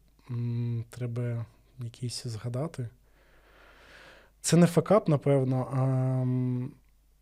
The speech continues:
це постійна боротьба з, з небажанням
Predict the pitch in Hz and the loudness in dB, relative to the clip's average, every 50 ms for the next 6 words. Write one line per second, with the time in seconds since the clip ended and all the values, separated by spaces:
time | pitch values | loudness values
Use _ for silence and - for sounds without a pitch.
0 | _ _ _ _ _ _ _ _ _ - - - 147 147 151 151 151 151 151 151 | _ _ _ _ _ _ _ _ _ -8 -6 -2 0 2 4 4 4 4 6 4
1 | 147 147 143 - - _ _ _ _ _ - - 143 135 - - - 165 170 160 | 4 2 0 -2 -8 _ _ _ _ _ 0 2 2 2 2 2 2 4 4 4
2 | 143 131 123 117 120 - - 135 139 139 135 127 123 117 117 135 147 165 170 175 | 4 2 0 -2 -8 -4 -2 0 2 2 2 0 0 -4 0 2 2 4 4 2
3 | 170 160 135 - - _ _ _ _ _ _ _ _ _ _ _ _ _ _ - | 2 0 -4 -8 -16 _ _ _ _ _ _ _ _ _ _ _ _ _ _ -6
4 | - - - - - 135 127 117 113 113 135 147 147 147 147 147 147 143 143 143 | -4 -4 -4 -4 -2 -2 -2 -2 0 2 4 6 6 6 6 6 6 6 4 4
5 | 143 143 139 139 135 - - _ _ _ _ _ _ _ _ _ _ _ _ _ | 2 2 0 0 -2 -6 -14 _ _ _ _ _ _ _ _ _ _ _ _ _
6 | _ _ _ _ _ _ _ _ _ _ _ _ _ _ _ _ _ - _ - | _ _ _ _ _ _ _ _ _ _ _ _ _ _ _ _ _ -20 _ -8
7 | 165 156 131 120 127 143 147 143 139 151 147 135 127 143 156 160 170 165 156 147 | -6 -4 -4 0 2 4 4 4 4 4 4 4 4 2 2 2 2 2 2 2
8 | 143 139 135 135 | 2 0 -2 -4